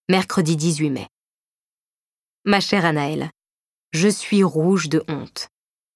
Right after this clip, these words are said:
dans les toilettes et où que j'aille. Comment ai-je pu vous comparer à une bombe dans mon jardin ? C'était d'une maladresse impardonnable.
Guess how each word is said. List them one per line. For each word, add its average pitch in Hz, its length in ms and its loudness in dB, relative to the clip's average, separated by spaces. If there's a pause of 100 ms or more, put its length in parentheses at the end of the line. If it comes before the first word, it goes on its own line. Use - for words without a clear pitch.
(120)
dans 165 120 0
les 151 120 0
toilettes 180 460 0
et 160 100 0
où 151 140 -2
que 165 120 0
j'aille. 143 360 -2 (920)
Comment 262 300 6
ai-je - 160 0
pu - 120 0
vous 202 140 2
comparer 196 400 2
à 202 80 4
une 151 200 0
bombe 190 360 2
dans 160 160 2
mon 160 100 2
jardin ? 151 400 -2 (1040)
C'était 226 280 2
d'une 170 180 4
maladresse 208 480 4
impardonnable. 165 680 0